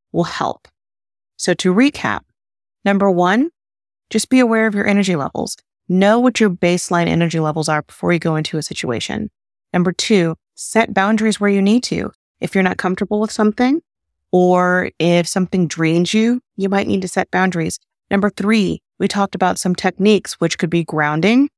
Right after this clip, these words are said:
get into nature, absorb nature's energy,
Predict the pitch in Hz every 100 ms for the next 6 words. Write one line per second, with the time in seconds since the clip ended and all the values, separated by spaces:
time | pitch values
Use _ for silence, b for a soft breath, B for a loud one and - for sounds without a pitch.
0 | _ _ - 170 180 - 180 175 - 165
1 | 143 - _ _ _ - 165 143 165 170
2 | 170 165 - 170 175 185 202 226